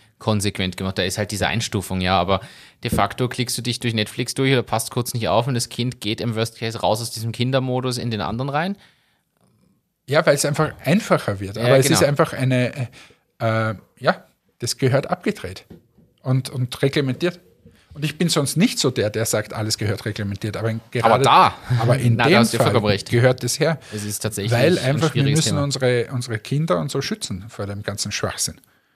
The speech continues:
Speaker 2: Und auch, ich bin, bin auch nicht der große Freund, die Kinder, äh, abzubilden auf Social Media. Also ich bin ja sowieso nicht auf so, oder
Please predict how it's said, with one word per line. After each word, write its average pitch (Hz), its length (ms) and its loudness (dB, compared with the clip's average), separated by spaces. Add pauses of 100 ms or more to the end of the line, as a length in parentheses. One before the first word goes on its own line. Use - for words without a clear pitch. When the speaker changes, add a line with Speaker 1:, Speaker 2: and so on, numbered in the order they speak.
(580)
Speaker 2:
Und 135 180 2
auch, 135 220 2
ich - 180 -4
bin, 139 380 -2
bin 131 160 -4
auch 120 120 -4
nicht 147 200 -2
der 165 60 2
große 131 280 -2
Freund, 131 480 -6
die 135 60 -4
Kinder, 156 600 0 (140)
äh, 120 260 -2 (340)
abzubilden - 680 -4
auf 123 140 -6
Social 135 280 -4
Media. 165 300 -2 (880)
Also 120 140 -2
ich 123 40 0
bin 123 140 0
ja 117 80 0
sowieso 170 340 2
nicht 175 220 -2
auf 165 80 0
so, - 160 -6
oder 101 300 -6